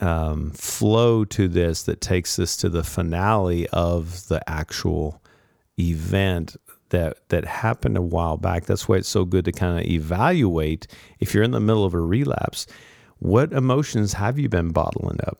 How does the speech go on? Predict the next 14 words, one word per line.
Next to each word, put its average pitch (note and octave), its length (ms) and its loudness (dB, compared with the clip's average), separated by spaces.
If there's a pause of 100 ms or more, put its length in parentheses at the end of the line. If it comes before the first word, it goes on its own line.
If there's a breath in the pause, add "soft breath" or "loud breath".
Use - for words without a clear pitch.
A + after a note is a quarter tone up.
(380)
Where G2 140 2
did A#2+ 220 -2
you B2 80 0
start G#2 320 0
to G2+ 60 -2
get F#2+ 200 2
complacent F#2+ 680 2
and E2+ 140 -4
comfortable? E2+ 640 0 (380 loud breath)
Where F#2+ 180 4
did A#2+ 220 2
you A#2+ 100 4
start, G2+ 560 0
uh, - 380 2